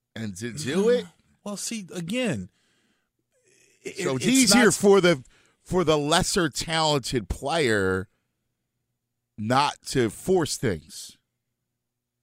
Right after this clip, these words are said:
Speaker 1: 'Cause he's taught to be the game manager, not to.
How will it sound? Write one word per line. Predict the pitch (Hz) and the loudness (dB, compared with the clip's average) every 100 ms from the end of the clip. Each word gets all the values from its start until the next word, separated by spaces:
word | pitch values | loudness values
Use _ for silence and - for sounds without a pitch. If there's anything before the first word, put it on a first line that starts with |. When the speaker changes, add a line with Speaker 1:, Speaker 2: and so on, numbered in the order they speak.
| _ _ _ _ _ | _ _ _ _ _
Speaker 1:
'Cause | - 113 | -10 -6
he's | 165 - | -4 -4
taught | - 226 196 - | 0 2 2 0
to | 117 | -4
be | 98 123 120 | 0 0 0
the | 101 | -2
game | 90 123 127 120 | -4 -4 -4 -2
manager, | 139 139 92 - - | -2 -2 -6 -12 -10
not | 107 117 | -8 -6
to. | 123 | -6